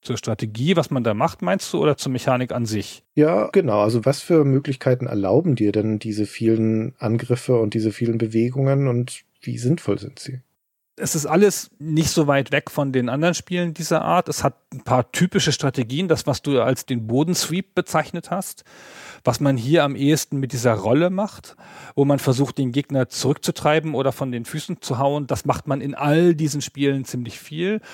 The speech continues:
Speaker 1: und das habe ich auch hier immer gemacht. Dieses Spiel hat einen Bildschirmrand, logischerweise, wie die meisten Kampfspiele, und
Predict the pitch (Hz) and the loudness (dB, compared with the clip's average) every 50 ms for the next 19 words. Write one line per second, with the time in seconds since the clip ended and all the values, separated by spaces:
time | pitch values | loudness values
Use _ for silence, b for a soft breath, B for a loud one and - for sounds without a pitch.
0 | B B B B B - 135 127 151 - - 147 147 139 - - 127 120 - - | B B B B B -4 2 2 2 2 2 0 0 0 -2 -4 -4 -4 -6 -4
1 | 123 127 120 117 117 113 107 107 113 104 101 104 - - - _ - B B B | 0 0 0 0 -2 -6 -8 -8 -10 -12 -12 -14 -16 -16 -20 _ -20 B B B
2 | B B B B B B B - 143 156 160 180 - - - - 175 170 156 127 | B B B B B B B -2 -2 0 2 2 0 0 0 -2 0 0 2 2
3 | 135 147 - - 151 139 135 113 101 135 135 131 - - 170 160 160 156 156 160 | 0 0 -2 -2 -6 -6 -6 -2 2 2 2 2 2 -2 -4 -4 -2 0 0 2
4 | 180 202 202 - 165 156 151 151 147 - 151 143 151 156 165 165 156 185 196 190 | 0 0 -4 -4 -4 -4 -4 -4 -2 -2 0 0 0 0 0 -2 -2 -2 -2 -2
5 | 156 135 139 139 139 139 139 131 139 127 127 120 139 131 - - 151 - 147 156 | -4 -6 -8 -6 -6 -6 -4 -4 -4 -2 0 0 -2 -2 -4 -10 -4 -2 -2 -2
6 | - - - 165 165 170 180 196 214 - - - 151 147 151 147 - - - | -2 -6 -6 -6 -2 0 2 2 0 0 -4 -4 -4 -4 -4 -4 -6 -10 -16